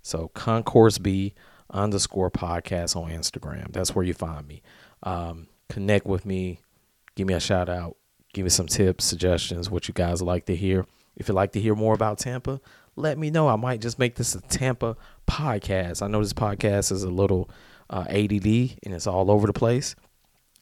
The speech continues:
So I just might narrow this shit down and just make it a Tampa podcast.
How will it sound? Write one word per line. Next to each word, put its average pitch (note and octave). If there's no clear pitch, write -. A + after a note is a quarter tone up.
So A2
I A2+
just A#2+
might B2
narrow B2
this B2
shit C#3
down C#3+
and C3+
just C#3+
make D3
it D3+
a C#3
Tampa D3+
podcast. -